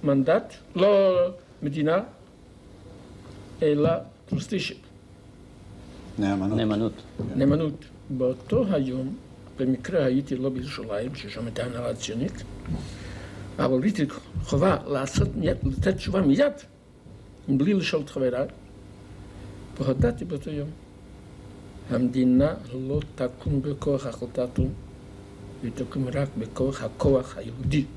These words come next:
Speaker 1: שהולך ומתארגן. בגדולתו, מצבה, חומר, גם כן ייקבעו על ידי זה. אה,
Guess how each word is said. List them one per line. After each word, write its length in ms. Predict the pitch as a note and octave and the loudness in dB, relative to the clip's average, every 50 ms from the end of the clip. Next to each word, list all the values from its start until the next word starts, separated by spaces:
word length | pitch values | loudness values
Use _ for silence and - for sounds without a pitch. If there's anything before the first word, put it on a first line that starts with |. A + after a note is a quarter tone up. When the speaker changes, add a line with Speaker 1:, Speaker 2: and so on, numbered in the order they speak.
| - - - - | -14 -14 -14 -12
Speaker 1:
שהולך 360 | - - E3 E3 E3+ - - | -10 -8 -6 -6 -4 -4 -4
ומתארגן. 420 | B2+ - - A2 A2 A#2+ C3+ C3+ D3 - - - - - - - - - - - - - - - - - - - - - - - - - - - - - - - - - - - - - - - - - - - C3 C3+ - - - - - - C#3 | -4 -2 -2 -2 -2 0 0 0 0 -2 -8 -12 -14 -14 -14 -12 -12 -12 -12 -12 -12 -12 -14 -14 -12 -12 -14 -12 -12 -14 -14 -12 -14 -12 -12 -12 -12 -12 -12 -12 -12 -12 -12 -12 -12 -12 -12 -12 -12 -8 -4 0 0 2 0 0 -4 -6 -2 0 2
בגדולתו, 1000 | B2+ A#2+ - - D3 C#3 - - C3+ B2+ C#3 C#3+ C3+ C#3 - - A3+ A3+ G#3 - - - - - - - - - - - - - - - | 2 2 0 -2 -4 -2 2 4 4 6 6 6 4 4 2 4 4 4 4 2 -4 -12 -16 -18 -18 -18 -18 -18 -18 -18 -18 -14 -6 -2
מצבה, 580 | C3+ B2+ - - - C#3+ C#3 C#3+ G3 G3+ F#3 C3 - - - - - - - - - - - - | -2 0 0 2 4 4 4 6 6 6 6 6 2 -2 -12 -18 -20 -20 -20 -20 -20 -20 -14 -8
חומר, 460 | - F#3 F3+ A3+ D4 D4 C4 A#3 A3+ A#3+ A3 | -2 2 4 6 6 6 6 4 2 -2 -4
גם 160 | G3+ A3 A3+ | -4 -4 -2
כן 120 | - G#3+ | -2 -2
ייקבעו 440 | F#3+ F3 E3+ - - E3 D#3 E3 E3 | -2 -2 -2 -4 -6 -4 -2 -2 -2
על 60 | E3 | -2
ידי 220 | D#3 D3+ D3+ D3 C#3+ | -2 -4 -4 -4 -4
זה. 140 | C#3 D3+ C#3+ C#3 - - - - - - - - - - - - - - - - - - - - - - - - - | -4 -4 -6 -6 -6 -8 -12 -12 -12 -12 -10 -10 -10 -10 -8 -6 -6 -6 -6 -6 -4 -4 -2 -2 -2 -4 -4 -2 0
אה, 200 | - A#2+ A2+ | 2 2 4